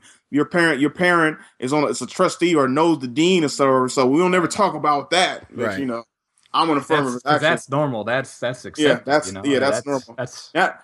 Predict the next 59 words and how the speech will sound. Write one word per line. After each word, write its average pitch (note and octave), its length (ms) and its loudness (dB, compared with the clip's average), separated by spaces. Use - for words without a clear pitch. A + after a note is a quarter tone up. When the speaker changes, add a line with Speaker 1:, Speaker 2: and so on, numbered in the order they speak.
Speaker 1:
not G3+ 160 2
to F#3 60 -10
say B3 200 2
I F3+ 140 4
didn't G3 120 0
have F#3 160 2
the D3 40 -4
grades F3+ 420 2
or D#3+ 60 0
the D3+ 100 0
S E3+ 160 0
A D3+ 120 -2
T G#3 240 -4
scores D#3 400 2
to C#3+ 80 -2
have D3+ 160 2
the B2+ 80 -10
smarts E3 400 0
to D#3 60 2
actually C#3 240 -2
be D3+ 180 2
in C#3 100 0
this B2 120 -6
cla-, - 280 0
be C#3+ 140 4
in C3 100 2
the B2 80 -4
school, C3 680 2
you B2+ 80 -4
know, A2 320 -4
so. - 120 -10
Speaker 3:
Right, C3+ 140 4
you C3 80 0
have D#3+ 140 0
to C3+ 80 0
have C#3 240 2
that D#3+ 220 0
to - 60 -14
qualify D3 600 0
for A#2+ 200 -8
affirmative A2+ 360 -6
action. C#3 360 -2
Otherwise, A#2 640 0
it B2+ 120 -4
doesn't B2+ 300 2
quite A#2 300 2
work B2+ 240 0
that G#2 180 0
way. F#2+ 260 -4
Speaker 2:
Right. G#2+ 220 -6
Speaker 1:
Exactly. B2+ 260 0
Speaker 3:
They're D#3+ 100 4
not, C#3 100 -2
they're D#3+ 80 2
not F3 180 2
pulling B2+ 440 0
C - 260 0
students B2+ 560 0
from G#2+ 400 0